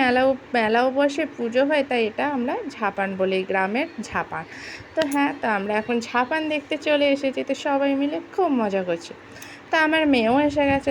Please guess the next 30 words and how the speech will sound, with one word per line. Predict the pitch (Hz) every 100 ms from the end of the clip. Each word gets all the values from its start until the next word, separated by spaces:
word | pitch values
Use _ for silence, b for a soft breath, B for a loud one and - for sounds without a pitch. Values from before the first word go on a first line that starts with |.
| 254
দেখতে, | 247 - 254 208
দেখতে | - 240
পাচ্ছ | 240 240 - 247 220
যাচ্ছে। | 196 - - 226 B B B B - 285
তো | 320 -
হ্যাঁ, | 247 233 330 - - - 185
ওর | 190 214
কিন্তু | 254 254 302 285 220
কোনো | 190 196 220
দিকে | 240 285 294
নজর | 294 302 285
নেই, | 269 240
ও | 233
সোজা | 190 170 208
কোথায় | 254 277 285
যাচ্ছে | 294 285 339 349
বলো | 403 466
তো? | 294
ও | 254
যাচ্ছে | 269 269 427 370
নাগরদোল্লা | 285 277 226 247 240 220
চাপতে। | 214 202 202 214
তো | 226 285
চলো | 294 339 339
তোমাদেরকেও | 226 208 202 214 277 302 302
নিয়ে | 302 285
যাই | 285 277
সেখানে। | 269 269 269 277 B B B 202
আর | 196
সামনেই | 220 196 214 294